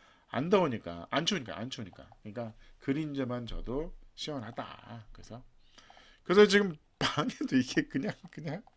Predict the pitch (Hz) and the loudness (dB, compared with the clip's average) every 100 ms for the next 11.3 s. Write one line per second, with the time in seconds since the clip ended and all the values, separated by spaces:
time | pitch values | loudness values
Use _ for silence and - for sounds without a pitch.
0 | _ - 160 220 214 190 156 - - - | _ 0 0 0 -2 -4 -6 -8 -16 -16
1 | - - - - - - - - - - | -18 -20 -20 -20 -10 -4 -4 -6 -20 -20
2 | - - - - _ - 214 226 - 180 | -20 -20 -20 -20 _ -10 -8 -8 -8 -6
3 | 117 - - 127 - - - - 156 - | -6 -8 -12 -2 -2 -2 -6 -8 -10 -10
4 | - - - - - 107 127 180 - 175 | -12 -14 -18 -20 -12 -2 -2 -2 -6 -8
5 | 156 147 123 104 117 180 117 90 113 113 | -8 -8 -4 -4 -4 -6 -6 -6 -6 -6
6 | 92 85 80 80 87 87 90 92 95 90 | -6 -10 -14 -16 -16 -12 -12 -10 -12 -12
7 | 92 85 - 85 80 95 _ _ _ - | -14 -14 -18 -18 -20 -20 _ _ _ -20
8 | _ _ _ _ _ - _ _ _ _ | _ _ _ _ _ -20 _ _ _ _
9 | _ _ _ _ _ _ _ _ _ 113 | _ _ _ _ _ _ _ _ _ -10
10 | 135 120 120 147 160 135 117 113 113 101 | -8 -4 -2 -2 0 0 0 -4 -6 -6
11 | 90 - 123 | -6 -8 -10